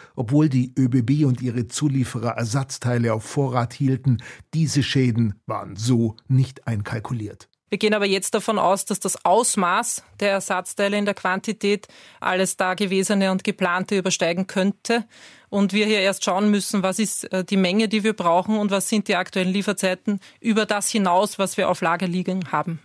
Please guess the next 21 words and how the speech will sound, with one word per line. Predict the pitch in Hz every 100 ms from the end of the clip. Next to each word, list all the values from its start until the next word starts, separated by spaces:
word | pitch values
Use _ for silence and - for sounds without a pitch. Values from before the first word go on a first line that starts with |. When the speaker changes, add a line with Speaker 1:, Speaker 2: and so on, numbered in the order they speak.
| _
Speaker 1:
Das | 143 117
Wasser | 139 147 135
hat | 127 123
viel | - 147 110 107
zerstört. | - 131 - 156 123 - - -
Auf | - -
der | 139
sogenannten | 135 131 131 131 127 139
neuen | 147 160 131
Weststrecke | 113 151 - - 131 113 139 - -
Wien-Sankt | 143 135 117 131 131 -
Pölten, | 143 135 - 120 - - -
die | 139
am | 127 131
meisten | 143 160 - 139
befahrene | 123 120 143 143 131
in | 117
Österreich | 147 143 147 120 123 - -
seit | - 143 127 - - -
zweitausendzwölf, | 135 120 123 120 147 - 127 113 - -
also | 120 101